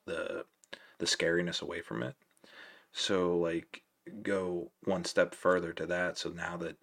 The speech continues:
he's not, there's no, like, re-, relation there between the two. So he only kills in Haddonfield. So if you just never go to Haddonfield, Illinois, you're never gonna get killed. So that takes a little bit, like,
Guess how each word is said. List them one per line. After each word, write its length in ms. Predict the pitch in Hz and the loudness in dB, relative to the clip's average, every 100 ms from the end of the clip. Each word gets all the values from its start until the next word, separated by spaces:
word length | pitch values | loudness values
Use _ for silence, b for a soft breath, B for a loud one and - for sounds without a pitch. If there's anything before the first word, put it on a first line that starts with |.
| - | -10
he's 240 | 92 85 | -6 -4
not, 300 | 82 82 85 - _ _ _ _ _ _ _ - | -2 -2 -2 -6 _ _ _ _ _ _ _ 2
there's 200 | 90 87 | 2 2
no, 160 | 87 82 | 0 -2
like, 140 | 80 | -4
re-, 200 | 85 85 - _ - | -4 -4 -4 _ 0
relation 520 | 87 87 87 - 80 | 2 2 2 0 -2
there 260 | 80 82 80 | -6 -6 -6
between 320 | - - 87 87 | -8 -2 0 0
the 80 | |
two. 340 | 87 98 98 117 _ _ _ _ _ _ _ _ _ _ - | 0 0 -2 -4 _ _ _ _ _ _ _ _ _ _ -4
So 520 | - 107 87 85 85 | -2 0 -2 -2 -6
he 180 | 85 104 | -4 0
only 160 | 98 87 | 0 0
kills 260 | 95 85 | 0 0
in 60 | 87 | 0
Haddonfield. 600 | 92 107 170 - 50 - - b b | -2 -2 -2 -8 -10 -10 -14 b b
So 140 | - - | -8 -8
if 140 | - | -4
you 60 | 90 | -2
just 180 | 92 87 | -2 -2
never 220 | 90 90 | -2 0
go 140 | 92 | 0
to 80 | 90 | 0
Haddonfield, 500 | - 90 90 90 87 | -2 -6 -4 0 0
Illinois, 400 | 85 87 101 107 | -2 -4 0 0
you're 140 | 85 82 | 0 -2
never 160 | 82 | -6
gonna 220 | 85 82 | -8 -8
get 160 | 82 - | -8 -4
killed. 260 | - 107 90 | 4 4 4
So 80 | - | -2
that 120 | 90 | -2
takes 220 | 95 - | -4 -4
a 20 | |
little 160 | - 85 | -4 -4
bit, 180 | 90 85 | -4 -4
like, 220 | 90 - | -6 -8